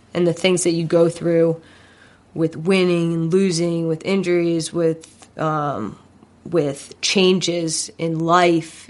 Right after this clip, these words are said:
you know, with getting older, um, it's, it's just an incredible thing to be able to live with people. And for the people that have been on the team, for the people that are still on the team now, and for the people that I played with before,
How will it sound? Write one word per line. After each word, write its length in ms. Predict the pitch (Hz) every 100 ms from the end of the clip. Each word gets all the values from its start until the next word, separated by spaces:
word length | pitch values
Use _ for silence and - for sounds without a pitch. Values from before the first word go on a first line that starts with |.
| -
you 140 | 170 170
know, 240 | 170 165
with 280 | 170 165 -
getting 300 | 185 175 175
older, 540 | 180 180 170 165 160 160 - - - - - -
um, 460 | 170 151 147 98 -
it's, 440 | - 175 - - -
it's 160 | 190
just 160 | 214 233
an 100 | 247
incredible 460 | 220 - 175 170
thing 300 | 165 - 170
to 100 | -
be 140 | 165 160
able 280 | 156 160 147
to 60 |
live 180 | 147 147
with 160 | - -
people. 520 | - - 123 156 165
And 320 | - 170 165
for 280 | 160 175 175
the 80 | 170
people 320 | - 185 185
that 120 | 180
have 220 | 175 170 -
been 500 | 175 170 170 160 - - - - - - - - - _ -
on 200 | 175 175
the 80 | 175
team, 760 | 170 190 190 185 175 170 175 - -
for 160 | 165 190
the 80 | 170
people 240 | 196 190
that 120 | 180
are 60 | 170
still 220 | - 190
on 100 | 185
the 80 | 180
team 280 | - 180 165
now, 320 | 165 196 202
and 120 | 175
for 100 | 175
the 100 | 170
people 280 | - 185 175
that 140 | 165
I 80 | 160
played 260 | 160 175 170
with 180 | 165 -
before, 720 | 156 - 160 170 139 160